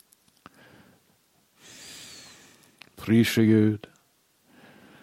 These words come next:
Han påminner just om det här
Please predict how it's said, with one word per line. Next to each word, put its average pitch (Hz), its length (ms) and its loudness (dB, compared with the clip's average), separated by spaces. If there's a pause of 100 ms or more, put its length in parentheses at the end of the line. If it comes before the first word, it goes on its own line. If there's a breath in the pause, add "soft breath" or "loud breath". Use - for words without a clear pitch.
(1900 soft breath)
Han 101 160 -4
påminner 107 460 -2
just 107 360 -2
om 110 100 -2
det 107 80 0
här 107 400 0